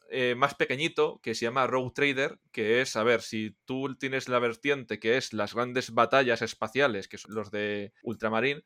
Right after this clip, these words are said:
aquí es una tripulación de un barco y es un juego de rol más pequeñito. Muy interesante, ¿eh? Tanto uno como otro van a estar muy interesantes y seguramente caigan. Seguramente. No sé cuándo caerán, pero caerán.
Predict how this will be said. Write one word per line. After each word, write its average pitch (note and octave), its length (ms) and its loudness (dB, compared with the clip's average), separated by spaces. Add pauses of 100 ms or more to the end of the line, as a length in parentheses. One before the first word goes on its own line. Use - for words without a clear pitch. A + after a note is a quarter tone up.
aquí C3+ 360 4
es D3+ 400 6
una C3 200 0
tripulación C3 540 2
de B2+ 80 -4
un B2 120 -6
barco D#3+ 320 4
y C3+ 40 2
es C3+ 80 -6
un C3+ 60 -4
juego C3 220 -2
de A#2+ 80 2
rol B2 120 -2
más B2 140 -6
pequeñito. G2+ 540 -10 (440)
Muy C#3+ 300 2
interesante, B2 760 4
¿eh? G3+ 100 -10 (120)
Tanto G#2+ 260 -4
uno D3+ 200 0
como A#2 320 2
otro G3+ 340 -2 (540)
van B2 180 -2
a C#3 40 4
estar C3 220 0
muy C3 180 -4
interesantes C3 760 -4
y C#3+ 100 -4
seguramente C#3 960 -4
caigan. G#2 400 -4 (300)
Seguramente. G#2 600 -6
No A2+ 60 -4
sé C#3+ 120 -4
cuándo C3 220 2
caerán, A#2+ 320 2
pero A#2 160 -4
caerán. F#2 320 -6